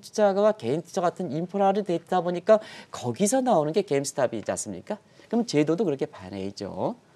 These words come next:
그러다 보니까 개인들을 일단 보호하는 쪽으로, 어, 제이의 그 도둑보호법, 어, 단일금융법이 나오지 않겠느냐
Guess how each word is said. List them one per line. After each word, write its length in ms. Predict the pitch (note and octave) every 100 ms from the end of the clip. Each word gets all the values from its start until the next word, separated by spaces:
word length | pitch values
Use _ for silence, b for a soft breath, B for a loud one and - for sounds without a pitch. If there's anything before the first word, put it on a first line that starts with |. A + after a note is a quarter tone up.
| b
그러다 200 | - A#2+
보니까 360 | A2+ A#2 - F#3+ F3+ b b b
개인들을 580 | - A2 B2+ B2+ C3 F#3
일단 320 | B2+ - A#2
보호하는 480 | - A2 A2+ A#2+ A2+
쪽으로, 600 | A2 G#2+ G#2 E2 B2+ A#3+ b b b _
어, 160 | F#2 F#2
제이의 460 | - A2 A2+ A#2+
그 140 | A#2 G2
도둑보호법, 760 | G#2+ A#2 A2 A#2 A2 - F#2+ - _ _ _
어, 60 | -
단일금융법이 840 | - A#2 C3 B2+ A2+ G#2+ - D#3+
나오지 280 | D#3+ G2 A2+
않겠느냐 560 | F#2+ - G2 F#2+ E2+